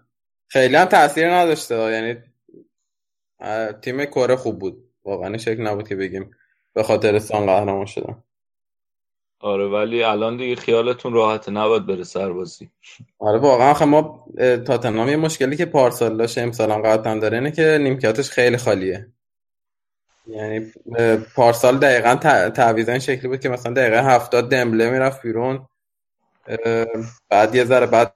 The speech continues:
Speaker 1: اریکسن میرفت بیرون، یه ذره بعدم حالا مثلاً یا سون میرفت بیرون یا دل علی. کلاً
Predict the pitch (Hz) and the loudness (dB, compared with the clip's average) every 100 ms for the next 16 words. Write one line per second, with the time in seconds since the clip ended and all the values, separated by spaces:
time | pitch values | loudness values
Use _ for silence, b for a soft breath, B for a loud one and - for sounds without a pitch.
0 | - 123 117 113 120 120 131 131 135 - | -4 -2 -2 -4 -6 -4 -2 -2 -4 -4
1 | 135 139 139 139 135 123 113 123 120 110 | -4 -2 -4 -6 -8 -4 -2 0 0 2
2 | 113 120 123 110 110 113 - 107 110 107 | 2 2 0 -2 -2 -4 -6 -4 -2 -2
3 | - 110 113 117 117 - 107 104 107 107 | -2 -6 -2 -2 -2 -2 -2 0 2 2
4 | 101 92 90 95 _ _ _ _ _ _ | 4 2 0 -8 _ _ _ _ _ _
5 | _ _ - 117 110 117 123 | _ _ -4 -2 0 0 -2